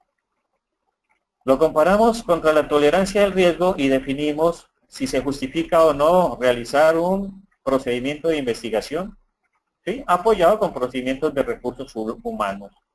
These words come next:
y dimensionando cuáles son los límites de autoridad frente al equipo que está realizando la investigación.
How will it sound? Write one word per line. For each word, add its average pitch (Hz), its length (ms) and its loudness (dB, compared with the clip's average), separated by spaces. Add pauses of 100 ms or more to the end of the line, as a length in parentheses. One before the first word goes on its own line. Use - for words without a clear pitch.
(280)
y 127 100 -2
dimensionando 123 800 -4
cuáles 143 260 0
son 143 220 -6
los 131 160 -4
límites 151 580 -8
de 104 80 -8
autoridad 110 800 -4
frente 113 320 -10
al 98 100 -8
equipo - 540 -10 (440)
que 101 240 -12
está - 280 -2
realizando 123 760 -4 (460)
la 160 420 -2
investigación. 101 800 -8